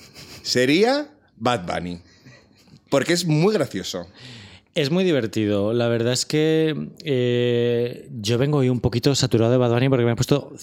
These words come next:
Speaker 2: como cinco o seis discos suyos, se-, todos seguidos.
Speaker 1: Pero eso es todo el día, ¿no? <laughs>
Speaker 2: Pues literalmente que llevo todo el día escuchando a Bad Bunny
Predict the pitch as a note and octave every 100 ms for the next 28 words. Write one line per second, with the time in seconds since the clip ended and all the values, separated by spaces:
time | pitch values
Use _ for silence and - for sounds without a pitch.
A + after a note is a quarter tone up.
0 | - - - A2 F#2+ A#2+ B2 C#3 C3+ A#2+
1 | B2+ - B2 C3 B2 A#2+ B2 - C3 C3
2 | D#3+ - - - A#2 A2 C3+ C3+ D3 -
3 | - G2 F2+ F#2 G2 - G#2 G2 F2 C3
4 | A#2 A#2+ A#3 - - F#3 - C#3+ B2 -
5 | F#3 D3+ A#2+ B2 A#2 A#2+ C3+ D3+ C#3 C#3
6 | C#3 C3+ C3 C3 C#3 C3+ - - B2+ C3
7 | C3 C3 C3 C#3 D3